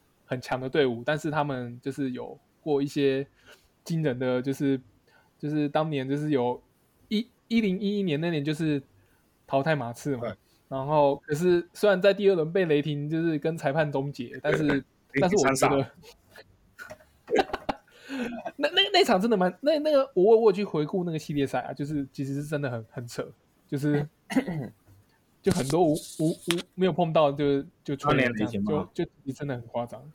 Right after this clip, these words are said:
Speaker 1: 对。哎呀，然后我后面，后面就是，我，我，因为我记性不太好，所以我就是说，我，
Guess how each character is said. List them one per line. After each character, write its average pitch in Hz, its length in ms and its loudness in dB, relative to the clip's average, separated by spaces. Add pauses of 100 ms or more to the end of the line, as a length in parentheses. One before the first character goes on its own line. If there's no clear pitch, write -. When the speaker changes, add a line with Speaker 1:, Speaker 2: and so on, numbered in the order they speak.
(120)
Speaker 1:
对。 151 160 -12 (1900)
哎 143 100 -6
呀， 120 100 -4
然 139 140 2
后 208 260 2 (120)
我 156 160 0
后 208 100 2
面， 208 340 2
后 233 160 2
面 208 160 2
就 202 80 2
是， 190 320 2 (440)
我， 180 200 -4
我， 214 140 -10 (240)
因 262 100 -4
为 240 80 2
我 151 60 0
记 214 160 -2
性 185 160 -4
不 147 80 -4
太 165 180 2
好， 117 200 -6
所 185 120 0
以 - 20 4
我 151 120 2
就 165 100 -2
是 170 100 0
说， 156 380 2 (480)
我， 135 400 -2